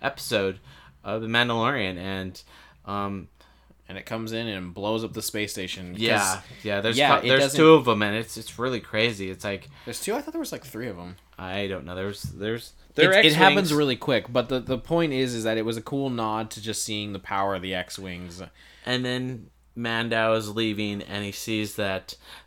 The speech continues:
Speaker 1: the, there's a transmission from the old guild leader saying, "Hey,
Speaker 2: Yeah,
Speaker 1: I
Speaker 2: Greef
Speaker 1: got
Speaker 2: Karga is his name.
Speaker 1: I have a proposition for you. You might wanna listen." So he listens to it,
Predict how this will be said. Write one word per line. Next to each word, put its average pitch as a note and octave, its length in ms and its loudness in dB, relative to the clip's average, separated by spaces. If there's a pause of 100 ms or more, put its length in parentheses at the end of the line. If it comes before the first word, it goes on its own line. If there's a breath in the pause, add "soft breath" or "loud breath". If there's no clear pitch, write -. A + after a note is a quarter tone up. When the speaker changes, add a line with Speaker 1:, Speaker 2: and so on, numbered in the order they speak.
Speaker 1:
the, G2 500 -4
there's G2+ 380 -6
a G2+ 160 -6
transmission D#3 960 -4 (240 loud breath)
from A#2+ 720 0 (460)
the A#2+ 120 -2
old A#2 380 0
guild C3+ 360 6
leader A2 280 0
saying, G#2 380 -2
"Hey, A#2+ 520 -2
Speaker 2:
Yeah, F#2+ 120 -6
Speaker 1:
I A#2 80 2
Speaker 2:
Greef A#2 240 -4
Speaker 1:
got - 100 -12 (280)
Speaker 2:
Karga D#2+ 100 -8
is D#2+ 80 -10
his D#2+ 180 -12
name. F2 340 -10 (280)
Speaker 1:
I A2+ 120 2
have B2 400 0
a A2 480 -2
proposition C#3 840 -2
for A2 260 2
you. G2+ 220 2
You G2+ 260 -2
might G2 280 -2
wanna G2 260 0
listen." G2+ 460 0
So F#2 180 -4
he A2 140 0
listens D3+ 480 2
to B2 180 0
it, A#2+ 240 0